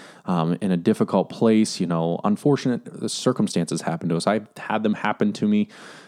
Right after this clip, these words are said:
this entire month. My, this, this month of July has been quite the road. Uh, I mean, we, we got blindsided by a bunch of different obstacles this month, financially,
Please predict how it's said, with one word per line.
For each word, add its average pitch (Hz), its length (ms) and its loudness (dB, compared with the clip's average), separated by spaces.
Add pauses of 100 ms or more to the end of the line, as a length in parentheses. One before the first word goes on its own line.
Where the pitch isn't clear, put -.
(120)
this 113 200 0
entire 110 440 2
month. 101 380 2
My, 92 220 0
this, 123 400 -2
this - 280 0
month 113 300 2
of 95 80 -6
July 87 400 0
has 90 180 -4
been 87 200 -2
quite 104 480 0 (160)
the 92 420 0 (220)
road. 90 480 0 (500)
Uh, - 40 -10
I 87 240 -6
mean, 98 180 0
we, 127 120 4
we 120 140 0
got 110 240 2
blindsided 101 560 2
by 87 120 2
a 85 60 0
bunch 101 240 0
of 90 60 -4
different 85 260 -2
obstacles - 460 -6
this 78 220 -6
month, - 360 -10
financially, 117 920 2